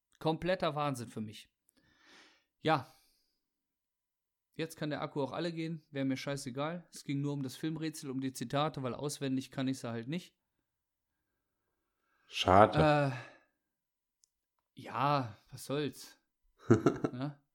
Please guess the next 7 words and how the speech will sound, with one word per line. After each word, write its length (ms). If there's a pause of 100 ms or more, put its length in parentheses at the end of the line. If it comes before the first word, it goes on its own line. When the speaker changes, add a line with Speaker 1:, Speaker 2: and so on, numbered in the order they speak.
(1300)
Speaker 1:
Aber 520 (840)
so 120
ist 120
es 140
manchmal. 340
Nächstes 360
Mal 380